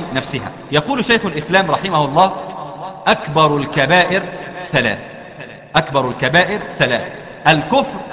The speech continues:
ثم قتل النفس بغير الحق، ثم الزنا، كما رتبها الله في قوله:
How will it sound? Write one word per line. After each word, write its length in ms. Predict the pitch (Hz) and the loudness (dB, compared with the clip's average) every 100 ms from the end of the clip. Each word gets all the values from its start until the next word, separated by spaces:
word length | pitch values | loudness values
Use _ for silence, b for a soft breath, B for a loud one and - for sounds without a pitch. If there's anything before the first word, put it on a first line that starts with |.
| 160 - - - - - | -12 -12 -14 -14 -18 2
ثم 340 | 220 202 147 107 - - - | 4 4 2 0 -4 -2 4
قتل 340 | 226 - 175 | 4 4 0
النفس 480 | 165 160 214 - 175 | 0 2 0 0 -2
بغير 420 | 156 151 208 196 | 0 2 2 2
الحق، 340 | 165 - 247 - - - - - - | 0 2 2 2 -8 -10 -12 -10 -4
ثم 280 | 254 202 175 | 0 2 0
الزنا، 540 | 131 127 202 123 95 - - - - - | 0 0 0 0 -2 -10 -14 -16 -4 2
كما 360 | 180 170 160 | 4 6 6
رتبها 560 | 156 156 - 247 190 170 | 4 2 2 6 6 6
الله 400 | 156 202 190 165 | 6 4 6 2
في 180 | 165 160 | 0 2
قوله: 440 | 208 220 214 | 4 6 4